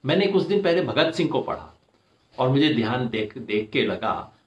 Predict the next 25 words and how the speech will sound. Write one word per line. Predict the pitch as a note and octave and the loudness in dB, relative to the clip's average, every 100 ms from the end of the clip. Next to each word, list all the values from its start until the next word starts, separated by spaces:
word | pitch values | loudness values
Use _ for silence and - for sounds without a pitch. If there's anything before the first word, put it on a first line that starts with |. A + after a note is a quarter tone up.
| - | -10
भगत | A2 B2+ F3+ | -2 4 4
सिंह | - E3 | 2 0
ने | E3 | 2
भी | E3+ G3 - | 0 -4 -4
exactly | B2 - G2+ A#2+ F#3+ - A3+ G3 C#3 | -6 -6 -4 0 0 -2 0 2 2
हिंदू | B2 B2+ C#3+ C3+ | 0 0 2 2
मुस्लिम | A#2 - B2+ | -2 -4 -2
relations | A2+ G#2 G#2 G2+ B2 A2+ | 0 0 -4 -4 -6 -6
पे | B2+ | -4
media | G2+ A2 A2 C3+ C3+ | -2 0 2 2 4
के | C3 | 2
role | A2+ A2+ | 2 2
के | A2+ | 0
बारे | G#2 G2+ A2 | -2 -2 -2
में | B2 | -4
वही | - G#2 E3+ | -2 2 4
कहा | - B2 A#2+ | 4 2 0
है | A2+ | -2
जो | B2+ | 0
आज | G2+ G#2+ A2+ | 0 -2 -4
मैं | A2 | -2
और | G#2+ | -2
आप | F#2 - - | -4 -6 -10
कहते | D#2 - | -16 -16
हैं। | - | -20